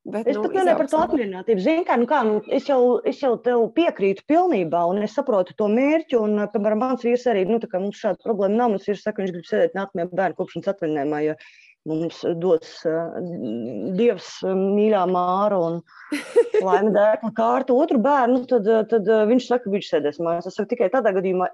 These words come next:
Speaker 2: ja es nestrādāšu no mājām, draudziņ, jo tas būs čītings. Bet, nu, labi, ne par to stāsts. <laughs> Jo, nu, tu
Speaker 1: Jā.
Speaker 2: vari iedomāties, ja, ja vīrs sēž mājās bērnu kopšanas atvaļinājumā un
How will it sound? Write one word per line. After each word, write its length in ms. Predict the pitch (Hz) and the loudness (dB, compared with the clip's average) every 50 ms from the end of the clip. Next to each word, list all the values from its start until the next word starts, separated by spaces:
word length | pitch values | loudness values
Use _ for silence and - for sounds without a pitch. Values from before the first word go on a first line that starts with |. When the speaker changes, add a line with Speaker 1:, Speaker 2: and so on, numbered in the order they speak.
| 196 190 | -2 0
Speaker 2:
ja 160 | 202 190 190 | 0 0 -2
es 80 | - | -4
nestrādāšu 560 | 202 196 - - 202 185 170 165 165 - - 160 | -8 -8 -6 -4 -2 0 0 0 0 -2 -4 -4
no 80 | 160 160 160 | -4 -2 -2
mājām, 300 | 151 147 143 147 143 139 | -4 -4 -4 -4 -2 -2
draudziņ, 320 | 156 151 156 139 151 165 147 - - _ _ _ _ _ _ _ _ _ _ _ _ _ - - 185 180 | 0 0 0 0 -2 -6 -6 -8 -16 _ _ _ _ _ _ _ _ _ _ _ _ _ -6 0 0 0
jo 80 | 170 | 2
tas 240 | - 214 277 254 220 | 2 0 0 2 0
būs 300 | 170 165 165 160 - - - | 0 0 0 -2 -2 -2 -2
čītings. 480 | 208 190 196 196 185 139 - 185 - _ - - _ - _ _ _ _ - 480 - - - - - 226 | 0 0 0 0 -2 -4 -4 -8 -12 _ -20 -20 _ -20 _ _ _ _ -12 -10 -10 -8 -8 -10 -6 -2
Bet, 140 | 220 254 254 | -2 0 2
nu, 80 | 269 262 240 | 2 2 2
labi, 160 | 196 190 202 | 2 0 0
ne 40 | 202 - | -2 -2
par 80 | 226 220 | -2 2
to 120 | 269 277 285 | 2 2 2
stāsts. 420 | 285 - 190 165 165 - - - - 196 190 220 196 - - - | 2 2 2 0 0 -2 -6 -2 2 2 2 2 2 0 0 -2
<laughs> 400 | 247 - - - - - 453 - | -2 -2 -4 -10 -12 -10 -6 0
Jo, 100 | 285 311 | 2 4
nu, 80 | 330 370 | 4 4
tu 80 | 403 339 | 6 6
Speaker 1:
Jā. 60 | 339 | 6
Speaker 2:
vari 120 | 311 285 | 6 4
iedomāties, 480 | 247 208 208 185 175 175 180 185 196 - 277 | 4 2 2 2 2 0 0 -2 -2 0 2
ja, 140 | 285 285 294 277 | 2 4 4 6
ja 160 | 247 226 226 220 220 240 | 6 4 4 4 4 4
vīrs 360 | 226 226 285 277 285 233 - 247 | 4 4 4 4 2 2 2 0
sēž 180 | 208 196 233 | 0 2 2
mājās 580 | 240 240 247 262 262 233 208 190 190 190 - - - | 2 2 2 2 2 0 0 0 -2 -4 -4 -4 -4
bērnu 320 | 220 196 226 214 180 202 202 | 0 0 0 0 0 -2 -4
kopšanas 360 | 180 - - 220 220 277 320 | -6 -2 -2 -2 0 0 0
atvaļinājumā 440 | 330 339 277 262 247 233 226 220 - - | 0 2 2 2 2 2 2 2 0 -2
un 80 | 208 | -4